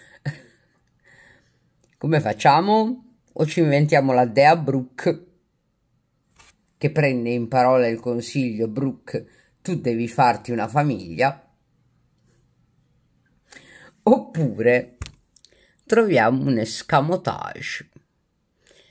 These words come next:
E i greci erano bravissimi a trovare escamotage per incastrare personaggi di ogni credo e ogni culto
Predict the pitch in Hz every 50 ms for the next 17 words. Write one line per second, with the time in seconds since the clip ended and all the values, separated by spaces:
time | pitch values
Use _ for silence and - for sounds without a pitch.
0 | _ _ _ _ - - 123 120 113 104 107 101 78 113 110 110 107 98 95 98
1 | - - 117 95 92 101 107 104 101 101 107 95 98 98 98 101 92 90 - -
2 | - - - 53 - 53 53 - - _ _ _ _ _ _ _ _ _ _ _
3 | - 110 - - - 110 107 104 101 95 87 90 90 87 80 78 - - - -
4 | - - - 92 85 80 82 - - 90 73 78 87 101 104 95 107 - - -
5 | _ - - _ _ _ - 147 139 127 131 139 151 165 160 147 151 - 120 120
6 | - - - - 147 147 143 143 139 135 131 123 - 123 117 110 117 113 - -
7 | 117 107 101 113 135 147 147 143 - - 117 110 101 101 107 117 135 156 165 165
8 | 156 139 160 147 151 147 - - 147 135 139 143 127 - - 123 123 123 123 131
9 | 147 143 127 123 123 127 123 - - - 131 131 135 131 131 120 - - 127 117
10 | -